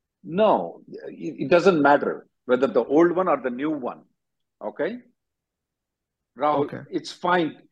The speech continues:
Speaker 1: Even if the old one comes in, it is effective, that's fine, not a problem for her.
Speaker 2: Okay, okay. Thank you so much. Yeah, thanks.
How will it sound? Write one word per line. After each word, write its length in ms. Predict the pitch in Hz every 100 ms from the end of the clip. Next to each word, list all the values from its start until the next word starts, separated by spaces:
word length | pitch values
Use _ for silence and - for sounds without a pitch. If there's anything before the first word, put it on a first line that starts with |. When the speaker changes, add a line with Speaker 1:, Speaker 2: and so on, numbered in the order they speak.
| _
Speaker 1:
Even 220 | 147 175
if 100 | 185
the 100 | 190
old 280 | - 156 175
one 160 | 185 175
comes 320 | 160 156 -
in, 180 | 196 -
it 120 | 139
is 140 | 143 143
effective, 460 | 143 156 147 165
that's 220 | 131 123 -
fine, 220 | 139 110
not 200 | 117 123
a 40 |
problem 360 | 107 110 104 90
for 120 | 78
her. 120 | 67 - _ _ _ _ _ _ _ _ -
Speaker 2:
Okay, 220 | 165 - - -
okay. 200 | 107 -
Thank 160 | - 185
you 80 | 147
so 140 | -
much. 180 | - 127 _ -
Yeah, 140 | 151 113
thanks. 200 | 127 117